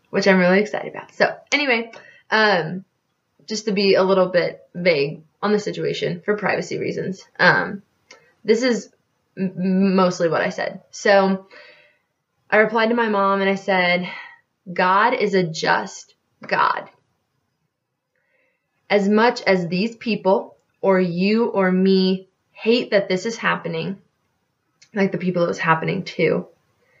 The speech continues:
God hates it far worse. He knows how these people tried to do the right thing.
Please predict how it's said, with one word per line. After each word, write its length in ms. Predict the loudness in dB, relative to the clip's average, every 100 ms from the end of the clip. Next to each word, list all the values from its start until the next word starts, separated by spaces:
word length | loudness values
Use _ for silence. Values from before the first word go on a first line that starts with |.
| _ _ _ _ -8
God 380 | 0 4 4 2
hates 500 | -4 -2 -2 -2 0
it 300 | 0 0 -8 _ _
far 580 | -2 2 2 0 -2 -10 _
worse. 640 | -12 -10 -10 -18 -20 -20 _ _ _ _ _ _ _ _ _ _ _ _ _ _ _ _ _ _
He 380 | -12 -2 2 4
knows 680 | 4 4 4 2 0 -2 -10 _ _ _ _
how 300 | -6 0 2
these 320 | 2 0 -2
people 680 | -4 -6 0 2 2 0 -6 _ _ _ _ _ _
tried 840 | -12 -2 2 4 4 2 0 -6 -6
to 140 | -4
do 400 | -4 0 2 4
the 160 | 2 2
right 420 | 2 2 0 -10
thing. 320 | -12 -12 -14